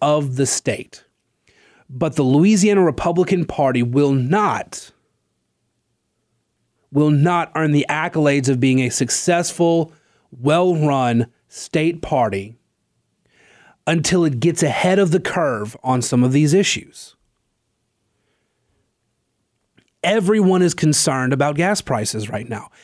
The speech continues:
Everyone is concerned about the price of goods in grocery stores. Everyone is concerned, "Oh gosh, is what's happening in these schools across the country gonna happen here?"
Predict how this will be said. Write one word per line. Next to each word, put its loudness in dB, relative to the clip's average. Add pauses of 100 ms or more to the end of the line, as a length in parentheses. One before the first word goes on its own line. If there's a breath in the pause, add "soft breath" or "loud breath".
(300 soft breath)
Everyone 2
is 2
concerned 0 (1120 soft breath)
about -2
the 2
price -2 (300 soft breath)
of -2
goods 2
in 4
grocery 0
stores. -12 (480 soft breath)
Everyone 2
is 0
concerned, 2 (400 loud breath)
"Oh -18
gosh, -2
is 0
what's -2
happening -2
in 2
these 0
schools -2
across -2
the -6
country -2
gonna 0
happen -2
here?" 0